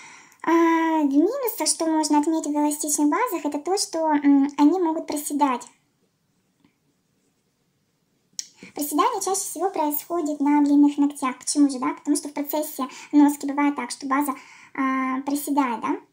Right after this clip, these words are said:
То есть это на-, ноготочек растёт, и такая ямочка получается. М, вот так вот примерно, да? Грубо говоря. То есть небольшая такая ямка. Почему она возникает? Это потому что,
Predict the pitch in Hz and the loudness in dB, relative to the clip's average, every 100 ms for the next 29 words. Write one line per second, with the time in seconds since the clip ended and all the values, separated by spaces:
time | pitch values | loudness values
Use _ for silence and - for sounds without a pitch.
0 | _ - 269 - 285 247 240 277 269 294 | _ -10 -8 -10 -10 -8 -2 0 0 -4
1 | 254 - - 453 587 320 339 294 - 294 | -10 -10 -10 -8 -8 -6 -6 -6 0 2
2 | 285 269 247 - - 233 240 - - 294 | 2 2 -4 -8 -10 -12 -10 -10 -10 -12
3 | - _ _ _ _ _ - _ _ _ | -18 _ _ _ _ _ -20 _ _ _
4 | _ 311 285 277 277 - _ _ _ _ | _ -6 -4 -2 -4 -8 _ _ _ _
5 | _ _ _ - - - _ - 233 - | _ _ _ -20 -18 -20 _ -14 -12 -12
6 | 277 359 - _ _ _ _ _ _ _ | -10 -12 -14 _ _ _ _ _ _ _
7 | _ _ - - 571 - - 294 277 262 | _ _ -20 -20 -20 -20 -10 -4 -2 -2
8 | 262 233 208 - - - - - 302 - | -2 -2 -4 -8 -10 -10 -8 0 0 0
9 | - - 294 302 311 370 349 339 294 285 | -2 4 4 4 4 6 6 6 4 6
10 | 269 269 - - 349 320 302 311 330 453 | 4 0 -4 -2 0 0 0 -4 -4 -2
11 | 494 392 302 294 294 - 302 294 294 | -2 0 0 0 0 0 -2 2 0